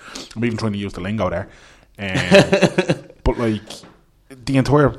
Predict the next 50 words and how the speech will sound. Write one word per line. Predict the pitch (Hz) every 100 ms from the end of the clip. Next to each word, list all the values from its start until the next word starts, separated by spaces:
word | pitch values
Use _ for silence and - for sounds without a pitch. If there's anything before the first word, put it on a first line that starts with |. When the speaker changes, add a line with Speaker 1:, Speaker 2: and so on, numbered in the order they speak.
| 127
Speaker 1:
so, | 147
like, | 135 127 - - _ _
like | 143
you | 123
said, | 123 104
right, | 107
so | -
you | 143
find | - 139
a | 117
beat | 117 110 110 -
and | 107
then | 107 107 104
you'll | 101
start | - 110 104
to, | - 107
to | - 104
scribble | - 101 98
with | 107 107
that. | 98 85
And | 107
then | 117
at |
what | 113 120
point | 127 117 107
do |
you | 107
kinda | 110 110
go, | 104 98 95
"Right, | 92 98 92
that's | 107 104
going, | 117 92 87
I'm | 101
going | 104 101
into | 95
a | 98
studio | - 107 101 92
now," | 87 78
or, | 73 73
"That's | 92 -
ready | 101 95
to |
record," | 92 156
Speaker 2:
Well, | 151 147
Speaker 1:
or | 143 143
Speaker 2:
I'll, | 147 139
I'll, | 139 139 135 131
I'll | 143
write, | 170 196 190 -
uh, | 151 139